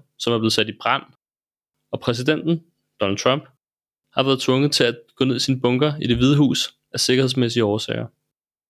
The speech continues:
Protesterne har nu varet i over en uge. Begivenheder som disse ryster verden og ændrer bevidstheden hos millioner af mennesker, ikke kun i U S A,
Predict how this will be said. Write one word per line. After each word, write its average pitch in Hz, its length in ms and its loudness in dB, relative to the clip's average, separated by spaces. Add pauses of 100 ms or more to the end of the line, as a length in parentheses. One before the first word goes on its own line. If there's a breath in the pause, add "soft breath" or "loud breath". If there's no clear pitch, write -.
(140)
Protesterne 147 480 2
har 135 100 4
nu 135 120 2
varet 127 260 4
i 123 40 2
over 127 220 2
en 127 80 0
uge. 123 340 2 (760)
Begivenheder 160 460 2
som 139 160 0
disse 143 360 0 (140)
ryster 135 260 0
verden 117 520 -2 (240)
og 87 160 0
ændrer 131 180 2
bevidstheden 127 640 0
hos 127 140 -2
millioner 139 420 2
af 123 80 0
mennesker, 113 380 -2 (500)
ikke 127 160 -2
kun 127 180 0
i 113 60 2 (280)
U 110 160 2
S 110 80 -2
A, 156 120 2